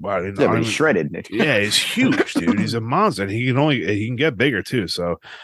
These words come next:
Speaker 1: um, I don't know, man. I thought he did very well. Uh, Mac-, you brought up McAfee versus Corbin. I thought that was a lot of fun. Uh, McAfee isn't perfect by any means. He had a couple slip ups, a lot of close calls, but I, it shows that, I mean,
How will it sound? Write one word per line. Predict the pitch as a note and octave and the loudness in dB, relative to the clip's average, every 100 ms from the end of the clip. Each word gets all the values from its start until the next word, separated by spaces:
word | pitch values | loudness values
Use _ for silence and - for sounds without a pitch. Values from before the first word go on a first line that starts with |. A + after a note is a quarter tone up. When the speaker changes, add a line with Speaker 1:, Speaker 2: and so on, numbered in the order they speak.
| - | -10
Speaker 1:
um, | - G2+ F#2+ | -2 0 0
I | F#2+ | 0
don't | B2+ | 2
know, | A2+ | 0
man. | F#2+ F#2+ E2+ | -2 -2 0
I | B2 | 0
thought | C3+ A#2 | 2 0
he | A2+ | 0
did | G2 | -2
very | F2+ G#2 A2 | -2 0 0
well. | A2 A2 A2 - - - - | 2 2 2 -2 -16 -14 -2
Uh, | F#2 F#2 F2 | 2 2 0
Mac-, | F#2 G#2+ F2+ | -2 -2 0
you | A2+ G#2+ | 0 0
brought | G#2+ | 0
up | G#2 | 0
McAfee | G#2+ G#2+ G#2 A#2+ G#2+ | 0 -2 -2 -6 -2
versus | G2+ - F#2+ | -4 -4 -8
Corbin. | - A2+ A2 G2+ | -4 0 0 -2
I | |
thought | F#2 A2+ | -4 -2
that | G2+ | -2
was | F#2+ | -2
a | |
lot | G2 G2 | -2 -2
of | F#2 | -2
fun. | - G#2 G2+ G2 - - - | -4 -4 -4 -8 -16 -20 -10
Uh, | F2 F2+ F2+ | -2 0 0
McAfee | G2 G#2+ G#2 A2+ A#2 G#2+ - | 0 -2 -4 -2 0 -2 -2
isn't | C3 B2+ A#2+ | 0 0 -2
perfect | C3+ C#3+ - B2 G#2 - _ - | 0 0 2 -2 -2 -14 _ -10
by | G#2 A2+ | 0 2
any | B2 C3 C3 | 2 2 0
means. | A2+ G#2+ G2+ F#2 - - - | 0 -2 -4 -4 -6 -6 -8
He | - | 0
had | A2 | 0
a | |
couple | G2+ B2 B2 | 2 0 0
slip | - D3 B2+ | 0 0 0
ups, | G#2+ - | -2 0
a | |
lot | G#2+ A#2 | 0 2
of | A#2 | 2
close | B2 A#2 - | 0 -2 -2
calls, | D3 C3 A2+ | 0 2 0
but | - E3 | -2 -2
I, | C3 | 0
it | D3 D3+ | 0 0
shows | - G3 F#3+ E3 C#3+ - | 0 2 2 0 -4 -2
that, | E3 E3 - | -4 -4 -2
I | D3 | 0
mean, | D#3 D#3 | 2 -2